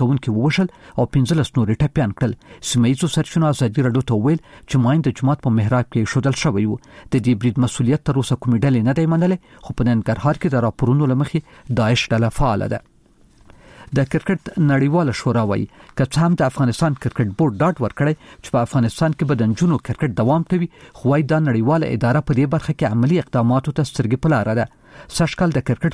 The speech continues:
په شل وریز نړیوال جام کې د افغانستان ګډون وروسته له هغه له خطر سره مخامخ شو چې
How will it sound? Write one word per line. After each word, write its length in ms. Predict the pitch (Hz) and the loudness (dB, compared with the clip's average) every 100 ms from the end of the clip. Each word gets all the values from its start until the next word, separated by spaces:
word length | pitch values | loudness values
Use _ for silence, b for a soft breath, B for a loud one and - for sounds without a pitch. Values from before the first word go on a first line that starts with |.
| - | -2
په 120 | 131 | 0
شل 160 | 131 117 | 2 2
وریز 240 | 127 160 - | 2 2 0
نړیوال 340 | 110 110 123 104 | -2 0 0 0
جام 160 | 139 156 | 0 0
کې 60 | - 123 | -2 -2
د 80 | |
افغانستان 420 | - 120 - 139 110 | 0 -2 0 0 0
ګډون 200 | 123 127 110 | 0 0 0
وروسته 320 | 120 - 110 | -2 0 0
له 40 | 135 | 0
هغه 160 | 175 160 B B B 117 | 0 -4 B B B -2
له 40 | 113 | -2
خطر 280 | 127 185 190 143 | -2 -2 -2 0
سره 180 | 117 120 | 0 0
مخامخ 380 | - 113 113 | 0 0 0
شو 100 | 185 - | -2 -4
چې 360 | - - - | -8 -12 -4